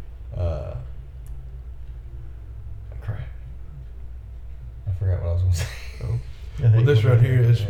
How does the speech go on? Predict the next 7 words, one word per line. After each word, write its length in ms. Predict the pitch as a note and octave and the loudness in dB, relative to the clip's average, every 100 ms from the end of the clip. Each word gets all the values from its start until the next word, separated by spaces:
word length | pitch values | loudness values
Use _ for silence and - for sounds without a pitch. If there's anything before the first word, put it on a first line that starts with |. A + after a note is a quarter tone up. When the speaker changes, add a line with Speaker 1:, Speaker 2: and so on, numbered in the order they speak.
| F#2 | 6
Speaker 2:
the 400 | B2 A#2 - A#2+ | 6 6 2 2
whole 240 | B2+ B2 | 4 8
deal 240 | A#2+ B2+ B2 | 8 10 8
with, 160 | A2 | 8
like, 180 | A#2+ A#2 | 6 6
Jamie. 460 | A2+ B2 B2+ G#2+ G#2+ - - - - - - - - | 8 8 10 8 6 2 -10 -12 -10 -10 -12 -12 -10
Speaker 1:
Oh. 80 | F#2+ | -8